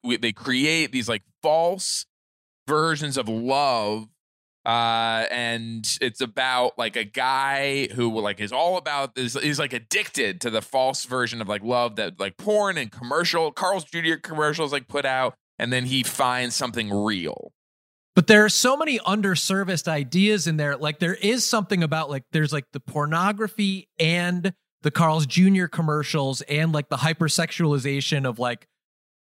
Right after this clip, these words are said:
Speaker 2: imagery you're presented in society. Also the idea of, like, being obsessed with your own image. Also the,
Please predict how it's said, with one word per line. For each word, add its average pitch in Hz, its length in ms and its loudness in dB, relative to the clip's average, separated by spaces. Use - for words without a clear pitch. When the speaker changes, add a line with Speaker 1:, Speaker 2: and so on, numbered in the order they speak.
Speaker 2:
imagery 160 420 6
you're 151 160 -4
presented 151 600 0
in 139 140 -4
society. 135 960 0
Also 170 540 4
the 147 180 2
idea 139 380 0
of, 123 80 -4
like, 127 160 -4
being 135 220 0
obsessed 131 340 -2
with 131 120 -2
your 127 180 0
own 127 120 -2
image. 123 300 -6
Also 190 880 4
the, 160 180 2